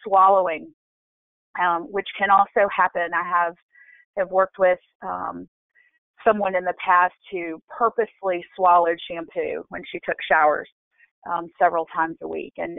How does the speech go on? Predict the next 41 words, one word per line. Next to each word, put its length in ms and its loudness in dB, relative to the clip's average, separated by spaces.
and 100 -10
that 140 4
was 140 -4
a 60 -4
process 560 -2
of 100 -4
where 200 0
that 200 -2
comes 240 -8
from 180 -2
and 80 -8
what 180 -4
that's 200 -4
about. 400 -2
Um, 340 -4
piercing 440 -2
parts 360 2
of 100 -6
the 100 -2
body 360 2
with 140 -4
sharper 340 0
objects. 500 -4
Um, 480 -2
again, 400 2
not 340 2
as 140 -2
a 180 -4
form 280 -4
of 120 -8
just, 180 -6
"Hey, 320 6
it's 100 -2
some 200 -4
middle 380 -2
school 160 -2
girls 320 2
who 60 -6
are 100 -10
trying 180 2
to 80 -6